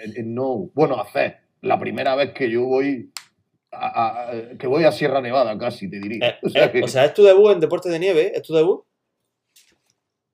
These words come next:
Speaker 1: Sí, sí, totalmente.
Speaker 2: Y, y vas a debutar con el no.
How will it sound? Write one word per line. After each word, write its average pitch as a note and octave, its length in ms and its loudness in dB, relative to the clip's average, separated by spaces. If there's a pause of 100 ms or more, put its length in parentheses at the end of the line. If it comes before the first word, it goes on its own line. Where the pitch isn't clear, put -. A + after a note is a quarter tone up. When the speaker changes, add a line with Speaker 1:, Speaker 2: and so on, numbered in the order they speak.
(160)
Speaker 1:
Sí, C3+ 180 -4
sí, C3+ 200 0
totalmente. A#2+ 760 -4 (420)
Speaker 2:
Y, B2+ 280 -6
y B2+ 40 4
vas C#3 120 8
a E3 40 6
debutar F3 280 2
con F3+ 140 -2
el B2 160 -2
no. B2+ 300 -4